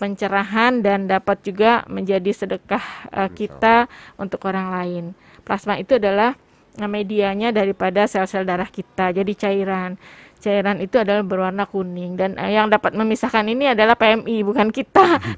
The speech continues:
Speaker 1: Dokter juga nggak bisa memisahkan karena ada alat sendiri. Kemudian, eh, plasma konvalesen ini adalah bertugas,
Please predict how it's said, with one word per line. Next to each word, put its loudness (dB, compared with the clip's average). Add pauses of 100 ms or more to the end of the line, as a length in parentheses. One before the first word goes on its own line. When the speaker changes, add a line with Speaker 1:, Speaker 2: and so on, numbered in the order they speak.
Speaker 1:
Dokter 10
juga 10
nggak 8
bisa 4
memisahkan 2
karena 0
ada 0
alat -4
sendiri. 0 (840)
Kemudian, 0 (400)
eh, 4 (100)
plasma -2
konvalesen -2
ini 2
adalah 4
bertugas, 2